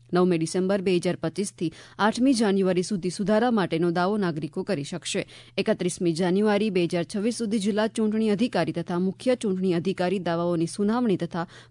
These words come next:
પ્રમાણીકરણ કરશે. આ સમગ્ર પ્રક્રિયાના અંતે સાતમી ફેબ્રુઆરીના રોજ આખરી મતદાર યાદી પ્રસિદ્ધ કરવામાં આવશે.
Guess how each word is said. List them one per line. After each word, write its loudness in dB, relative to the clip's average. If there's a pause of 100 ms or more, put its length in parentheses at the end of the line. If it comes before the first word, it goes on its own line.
પ્રમાણીકરણ 0
કરશે. -6
આ -2
સમગ્ર -2
પ્રક્રિયાના -2
અંતે -2
સાતમી -4
ફેબ્રુઆરીના 0
રોજ 0 (280)
આખરી 0
મતદાર -2
યાદી -2
પ્રસિદ્ધ -8
કરવામાં -4
આવશે. -6